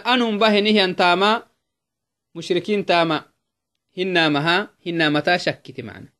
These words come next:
Wonne hinna ma inkina hanum edde gersita hangiti, mece gita ya nami iyye anum, muslimtu kinnu hiyanum,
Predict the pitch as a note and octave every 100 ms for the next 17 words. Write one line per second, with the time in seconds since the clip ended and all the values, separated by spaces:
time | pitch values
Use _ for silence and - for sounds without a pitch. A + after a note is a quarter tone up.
0 | _ _ _ _ _ _ _ _ _ _
1 | _ _ E3 A#3+ B3 A#3 A#3+ A#3 A3 G#3+
2 | A3 G#3 B3 A#3 A3 A#3+ A#3 A3+ F#3+ A#3
3 | A#3 A3 G3 G3+ A#3 A3+ G#3+ F#3+ F#3+ F#3+
4 | D#3+ - _ _ - F3 F#3+ A#3 A3 G#3+
5 | F3+ E3 D#3+ D#3 D3+ E3 D#3 C#3+ C#3 E3
6 | E3 A2 - D3+ D#3 D#3 D3+ D3+ D3 D3
7 | D3 C#3+ D#3